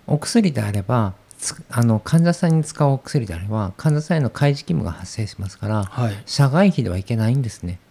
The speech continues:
Speaker 2: これ、何が社外費なんですか？
Speaker 1: うん、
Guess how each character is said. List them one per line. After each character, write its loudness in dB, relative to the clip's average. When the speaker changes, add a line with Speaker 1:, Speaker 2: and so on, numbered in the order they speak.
Speaker 2:
こ -2
れ、 0
何 6
が 4
社 -2
外 2
費 -6
な -10
ん -20
で -18
す -12
か？ -12
Speaker 1:
う -6
ん、 0